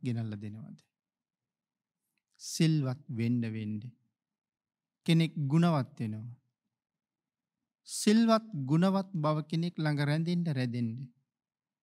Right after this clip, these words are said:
ඒ පුද්ගලයාට සලකන අයට මහත් වූ කුසල් ලැබෙනවා. යම් කෙනෙක්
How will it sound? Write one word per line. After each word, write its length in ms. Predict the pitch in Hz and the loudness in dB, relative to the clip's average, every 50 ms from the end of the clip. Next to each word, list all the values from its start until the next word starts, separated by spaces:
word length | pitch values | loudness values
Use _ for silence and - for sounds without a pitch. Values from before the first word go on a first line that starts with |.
| _ _ _ _ _ _ _ _ _ _ _ | _ _ _ _ _ _ _ _ _ _ _
ඒ 120 | 180 180 | 2 2
පුද්ගලයාට 580 | 170 185 180 156 143 160 156 151 151 151 139 156 | 4 4 0 0 2 2 2 4 2 2 0 -2
සලකන 520 | 147 - - 160 175 190 180 - 180 165 160 | -6 -2 0 0 0 0 -2 -2 -2 0 0
අයට 260 | 151 147 147 139 147 | 0 0 0 -2 -2
මහත් 320 | 139 143 147 143 165 175 - _ _ | 0 0 0 0 -2 -4 -4 _ _
වූ 180 | - 160 147 139 | -4 -4 -4 -2
කුසල් 380 | - - 170 - - 226 208 | 0 0 0 0 0 -2 -2
ලැබෙනවා. 560 | 175 135 123 113 104 113 110 110 117 127 156 160 _ _ _ _ _ _ _ _ _ _ _ _ _ _ _ _ _ _ _ _ _ _ _ _ _ _ _ _ _ _ _ _ _ _ _ _ _ _ _ _ _ _ _ _ _ _ _ _ _ _ _ _ _ _ - | 0 0 0 -2 -4 -6 -8 -8 -10 -12 -14 -16 _ _ _ _ _ _ _ _ _ _ _ _ _ _ _ _ _ _ _ _ _ _ _ _ _ _ _ _ _ _ _ _ _ _ _ _ _ _ _ _ _ _ _ _ _ _ _ _ _ _ _ _ _ _ -6
යම් 300 | 147 131 135 139 143 151 151 | 0 4 6 6 6 6 2
කෙනෙක් 380 | 147 - 127 113 117 117 117 | -2 -4 -6 -6 -6 -8 -10